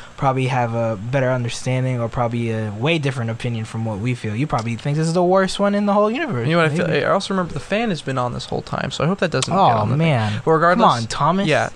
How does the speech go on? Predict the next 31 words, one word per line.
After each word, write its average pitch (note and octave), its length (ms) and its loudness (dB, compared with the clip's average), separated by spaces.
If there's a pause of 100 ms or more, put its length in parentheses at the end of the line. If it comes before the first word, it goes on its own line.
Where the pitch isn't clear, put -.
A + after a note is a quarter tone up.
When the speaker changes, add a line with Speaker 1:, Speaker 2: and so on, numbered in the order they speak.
(140)
Speaker 2:
Um, D#3 380 2
so - 160 0
Speaker 1:
It's D3 100 2
Speaker 2:
what's, C4 140 2
Speaker 1:
two C#4+ 100 4
of G3 140 6
us - 240 2
in F3 60 4
Speaker 2:
what's, D#3+ 120 4
Speaker 1:
this. D3 80 2
Speaker 2:
what's E3 160 2
next D3 220 0
for A#2+ 180 -2
us? - 260 -4 (480)
Speaker 1:
Uh, D#3+ 500 8 (140)
number G#3+ 420 2
two, A3 680 0 (140)
Phase A3 480 2
two B3 520 0
Speaker 2:
Well, E3 120 6
Speaker 1:
of E3+ 40 2
Speaker 2:
no, E3+ 80 4
no, D#3+ 80 4
Speaker 1:
Phase D3 140 2
Speaker 2:
no, B2+ 40 0
Speaker 1:
two. G#2+ 200 -4
Speaker 2:
no, B2+ 180 0
no, A#2+ 100 0
no, A#2 180 -2
no, - 220 -6
no. - 160 -6